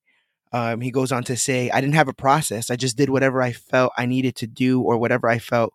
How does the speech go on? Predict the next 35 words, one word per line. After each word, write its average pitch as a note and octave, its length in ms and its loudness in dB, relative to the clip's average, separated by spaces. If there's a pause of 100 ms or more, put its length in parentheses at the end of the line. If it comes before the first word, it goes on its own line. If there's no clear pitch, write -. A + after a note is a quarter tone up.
was A#2+ 180 -2
right C3+ 140 2
in A#2 80 -2
the G#2+ 80 -2
moment B2 440 0
every A2+ 240 -2
step - 220 -4
of F#2+ 60 -4
the G#2 100 -4
way. G2 280 0 (500)
But C#3 100 0
I B2 60 2
also C3 280 4
didn't C3 200 -2
have A#2+ 160 0
an G2+ 60 -4
escape B2+ 400 -2
plan F2+ 300 -8
either. A2 320 -4 (480)
When B2+ 120 0
it C3 60 2
was B2 140 0
all A2+ 200 2
over, B2 420 2 (580)
I B2 200 2
think C#3+ 360 0
I A2+ 80 4
was B2+ 160 2
just C3 240 0 (280)
kinda C3+ 300 0
still C3+ 240 2
in C#3 80 2
that G#2 160 0
mind B2 280 -2
state. - 320 -8